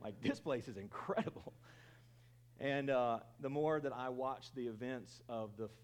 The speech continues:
the founding of Overland Church unfold, the more I realized that this was a work that was deeply steeped in prayer, and that the Lord had just gone before every single thing. And I'm so glad to, in some small part, be knit together with this. And I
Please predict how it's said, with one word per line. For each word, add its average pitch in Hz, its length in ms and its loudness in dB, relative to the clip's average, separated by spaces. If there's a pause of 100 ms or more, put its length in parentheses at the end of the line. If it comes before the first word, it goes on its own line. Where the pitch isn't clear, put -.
(100)
the 120 100 -2
founding 117 520 -4
of 107 220 -8
Overland 110 440 -4
Church 113 340 -6
unfold, 107 540 -4
the 95 80 -6
more 107 300 -4
I 98 60 -6
realized 101 520 -4
that 104 160 -10 (160)
this 107 200 -6
was 101 140 -8
a 95 300 -6
work 101 280 -6
that - 100 -16
was 107 100 -16 (120)
deeply 113 300 -8
steeped 101 420 -12
in 101 100 -12
prayer, 98 460 -10 (800)
and 104 200 -6
that 101 100 -4
the 104 80 -6
Lord 104 340 -2
had 101 140 -8
just - 240 -16
gone 98 240 -8
before 92 640 -10 (580)
every 101 300 -8 (140)
single 95 340 -8
thing. 76 240 -16 (720)
And 120 100 -8
I'm 113 160 -4
so 110 280 -4
glad 98 500 -12
to, 113 60 -4
in 101 200 -8
some 110 240 -8
small 110 380 -8 (100)
part, 98 260 -8
be 104 120 -10
knit 101 240 -10
together 98 280 -8
with 92 160 -12
this. 92 240 -12
And 104 80 -12
I 104 60 -6